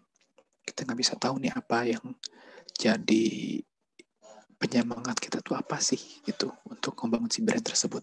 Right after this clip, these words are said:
gitu. Yang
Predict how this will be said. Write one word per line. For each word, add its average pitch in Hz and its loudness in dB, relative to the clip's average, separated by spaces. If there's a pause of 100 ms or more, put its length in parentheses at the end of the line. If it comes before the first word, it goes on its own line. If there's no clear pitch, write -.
gitu. 220 -8 (3500)
Yang - -18